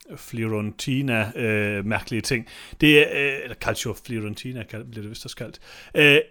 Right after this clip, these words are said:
jeg må sige, jeg startede med at se den her serie, og jeg så det her første Calcio Storico-afsnit,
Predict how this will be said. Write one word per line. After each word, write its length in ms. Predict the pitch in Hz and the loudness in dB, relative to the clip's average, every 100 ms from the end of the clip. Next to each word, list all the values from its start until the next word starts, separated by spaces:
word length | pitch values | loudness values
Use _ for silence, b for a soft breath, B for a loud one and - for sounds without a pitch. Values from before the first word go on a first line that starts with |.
| _ - | _ 0
jeg 100 | 190 | 2
må 80 | 180 | 4
sige, 240 | 190 196 | 2 0
jeg 80 | 185 | 6
startede 200 | 202 185 | 8 8
med 60 | |
at 60 | 143 | 6
se 60 | 151 | 4
den 80 | |
her 60 | 131 | 2
serie, 320 | 139 117 - | 4 2 2
og 100 | 131 | 2
jeg 100 | 131 | 4
så 140 | - 143 | 6 4
det 100 | 117 | 4
her 40 | |
første 520 | - 135 - 110 110 - | 4 2 2 0 0 -2
Calcio 340 | 117 113 120 | -2 -2 -4
Storico-afsnit, 1200 | - - 131 131 120 104 113 110 113 - 101 - | -6 -4 -2 0 -2 -4 -2 -2 -2 -2 -4 -4